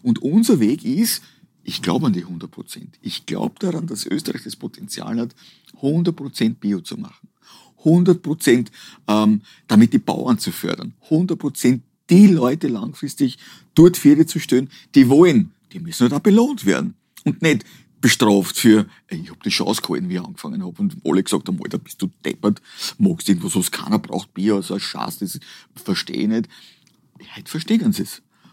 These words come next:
Und ich bin drauf geblieben, weil ich genau gewusst hab, in erster Linie mach ich's ja für mich. Ich hab so viel, wie ich angefangen hab, äh, Unternehmer zu werden oder eigentlich in diesem Bio-Gedanken zu arbeiten, hab ich gewusst, ich brauch so viel nimmer mehr.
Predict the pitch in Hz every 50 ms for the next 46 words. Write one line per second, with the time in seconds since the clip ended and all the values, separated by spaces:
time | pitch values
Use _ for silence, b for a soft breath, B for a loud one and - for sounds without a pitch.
0 | b b _ 120 117 107 b b b b _ - - - - 135 139 135 127 131
1 | 165 - - - 101 101 95 101 107 113 - 110 98 101 113 120 127 131 127 -
2 | - 143 b b b b b b _ _ 98 95 85 82 82 85 - - - 95
3 | 95 95 92 90 92 90 90 98 90 92 95 - - 110 98 95 98 104 104 -
4 | _ _ _ _ _ _ _ _ _ _ _ _ _ _ _ _ _ _ _ _
5 | _ _ _ _ - 101 101 110 - - - - 127 117 123 - - 139 147 151
6 | 165 160 b b b b b b b - 101 107 113 110 - - 104 117 113 -
7 | 113 120 120 117 117 110 - - - 110 110 104 - - 104 104 - 104 95 95
8 | 101 110 107 - - 107 - 190 190 104 107 104 104 B B B B B B B
9 | - 98 92 80 - 95 101 98 87 98 95 90 90 95 92 82 - 98 101 107
10 | 117 110 113 - - - - - 107 104 - - 101 101 - - - - - -
11 | 92 87 101 101 - 87 98 90 98 101 85 - - 104 110 110 - b b b
12 | b b b b b _ _ 98 98 - - 98 92 98 147 180 - - - -
13 | - 95 - - - 98 90 87 87 85 90 85 90 - - - - _